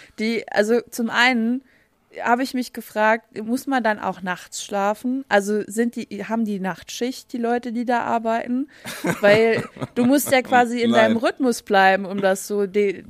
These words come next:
Speaker 1: naturgetreu darzustellen, wie du so schläfst. Und dann müssen die ja, weiß nicht, ich schlaf gern neun Stunden, dann müssen die neun Stunden da sitzen und zugucken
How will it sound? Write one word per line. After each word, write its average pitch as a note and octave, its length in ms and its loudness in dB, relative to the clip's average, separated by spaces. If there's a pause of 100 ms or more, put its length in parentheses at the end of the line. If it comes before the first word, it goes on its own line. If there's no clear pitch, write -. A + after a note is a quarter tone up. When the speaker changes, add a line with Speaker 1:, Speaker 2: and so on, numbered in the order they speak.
Speaker 1:
naturgetreu G3+ 1000 0
darzustellen, F#3 920 -2
wie F#3 100 -6
du F3+ 100 -8
so F3 160 -8
schläfst. A3 520 -2 (460)
Und G3+ 140 -2
dann G#3 260 4 (280)
müssen B3 340 0
die A#3+ 100 0
ja, A#3+ 140 8 (500)
weiß B3 280 0
nicht, G3 220 -4
ich - 300 -8
schlaf A#3 360 2
gern A3+ 280 2
neun G#3 220 0
Stunden, B3+ 640 -4
dann A3 160 0
müssen A#3 280 -2
die G#3+ 60 -2
neun A#3 320 0
Stunden D4 520 -4
da G#3+ 120 2
sitzen A3+ 640 -4 (500)
und G#3+ 200 -2
zugucken B3+ 840 -2